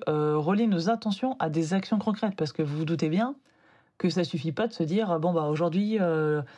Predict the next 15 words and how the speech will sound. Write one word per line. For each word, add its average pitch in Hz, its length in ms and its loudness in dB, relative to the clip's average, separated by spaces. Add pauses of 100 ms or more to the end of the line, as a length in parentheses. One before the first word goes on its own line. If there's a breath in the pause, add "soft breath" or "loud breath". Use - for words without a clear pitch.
(360 loud breath)
euh, 160 40 4
tu 151 140 -2
vas 175 120 4
boucler, 214 500 0
euh, 185 160 2
ta 175 140 -2
programmation 185 540 0
de 190 60 -2
contenu, 208 480 0
euh, 165 480 2
pour 202 200 -2
le 196 40 6
mois 190 120 4
de 170 40 -2
juillet. 170 240 -2